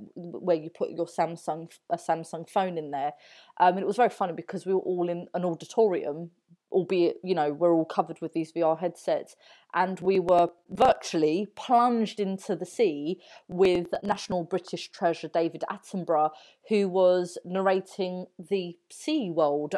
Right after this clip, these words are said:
around us, the, uh, the various m-, marine life and coral and so on. And that was really quite a f-, it was very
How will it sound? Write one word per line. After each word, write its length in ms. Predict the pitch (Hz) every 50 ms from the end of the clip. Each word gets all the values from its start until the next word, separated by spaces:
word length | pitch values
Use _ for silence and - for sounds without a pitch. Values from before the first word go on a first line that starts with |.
| -
around 420 | - 185 196 214 214 220 208 190 -
us, 260 | 160 - - - - _
the, 260 | 175 165 160 160 - - - _
uh, 180 | - 170 160 156 160 -
the 160 | - 170 160 151
various 440 | - 170 160 156 156 156 - -
m-, 160 | 170 165 156 - -
marine 380 | 180 170 160 165 165 165 160
life 380 | 160 160 151 156 156 156 - - - -
and 320 | 156 151 151 147 156 -
coral 540 | _ - - 175 170 160 156 156 156 156 156
and 180 | 147 147 156 -
so 240 | - - 175 165 156
on. 240 | 143 143 143 139 151 - _ _ _ -
And 120 | 320 392 440
that 120 | 359 285
was 180 | 302 339 339 320
really 160 | 320 269 277
quite 240 | - - 320 233 - - - -
a 40 | -
f-, 80 | 254
it 60 | - 247
was 140 | 277 226
very 200 | 233 320 349 339